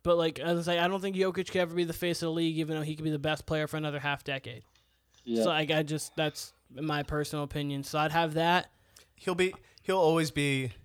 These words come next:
Speaker 3: he'll
Speaker 1: He'll be
Speaker 3: always be
Speaker 1: part
Speaker 3: in the
Speaker 1: of the
Speaker 3: Tim
Speaker 1: li-
Speaker 3: Duncan zone, and that's how he wants
Speaker 1: Yeah,
Speaker 3: it.
Speaker 1: he
Speaker 3: Same with, uh,
Speaker 1: Yeah.
Speaker 3: same with, uh, like, another way about it. And what's weird about Jokic is he's a flashy-ish player, and I've heard a lot of people call him boring and not flashy, but he throws more no-looks and
Speaker 2: No, he's
Speaker 3: crazy passes
Speaker 2: flashy.
Speaker 3: than anybody, you know?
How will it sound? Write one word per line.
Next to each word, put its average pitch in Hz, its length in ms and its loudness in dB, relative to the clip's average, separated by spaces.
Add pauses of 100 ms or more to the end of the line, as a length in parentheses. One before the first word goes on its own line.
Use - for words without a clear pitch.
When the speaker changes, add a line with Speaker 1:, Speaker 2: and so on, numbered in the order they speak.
(340)
Speaker 3:
he'll 190 160 0
Speaker 1:
He'll 175 40 6
be 156 60 8
Speaker 3:
always 151 160 8
be - 40 2
Speaker 1:
part 214 180 8
Speaker 3:
in - 0 -
the 202 60 6
Speaker 1:
of 180 40 4
the 170 60 6
Speaker 3:
Tim 156 100 6
Speaker 1:
li- 147 40 4
Speaker 3:
Duncan 92 280 -4
zone, 85 280 -16 (100)
and 123 80 0
that's 139 140 0
how 147 120 4
he 139 60 -2
wants 143 280 -6
Speaker 1:
Yeah, 196 100 6
Speaker 3:
it. 147 40 -6
Speaker 1:
he 160 140 -8
Speaker 3:
Same 147 220 2
with, 135 220 2
uh, 127 220 4
Speaker 1:
Yeah. - 60 -8 (1600)
Speaker 3:
same 175 300 4
with, 170 260 2
uh, 156 340 6 (460)
like, 160 160 2
another 160 320 6
way 156 140 8
about 131 380 8
it. 151 180 0
And 170 140 4
what's 190 160 8
weird 175 200 8
about 190 200 8
Jokic 139 460 2
is 127 180 0
he's 147 200 -2 (480)
a 110 140 4
flashy-ish 113 960 0
player, 110 340 -2
and 113 80 0
I've 110 120 -2
heard 135 160 0
a - 40 0
lot 110 220 2
of 117 60 -6
people 113 240 -8
call 110 200 -2
him 101 100 -4
boring 101 360 -4
and 98 100 -6
not 92 260 -8
flashy, 110 360 -6
but 95 160 -8
he 123 140 -8
throws 113 280 -4
more 101 220 -2
no-looks 98 600 -4
and 95 100 -2
Speaker 2:
No, 110 100 8
he's 123 240 6
Speaker 3:
crazy 98 80 -6
passes 95 420 2
Speaker 2:
flashy. 101 120 -4
Speaker 3:
than 92 100 -2
anybody, 92 440 -6
you 90 120 -14
know? 95 240 -6